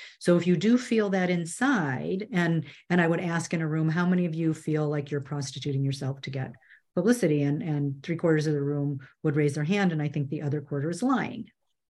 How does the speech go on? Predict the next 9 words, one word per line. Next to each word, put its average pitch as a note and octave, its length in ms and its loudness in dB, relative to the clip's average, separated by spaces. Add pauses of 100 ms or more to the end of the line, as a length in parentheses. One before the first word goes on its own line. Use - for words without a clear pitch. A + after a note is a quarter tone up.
(240)
So, F3+ 500 4 (640)
um, G#3 520 8 (680)
so A#3+ 320 8
how C4 520 6
then, G#3 500 4
then F#3+ 400 2 (140)
do F#3+ 160 4
we F3+ 640 0
begin F3 1120 0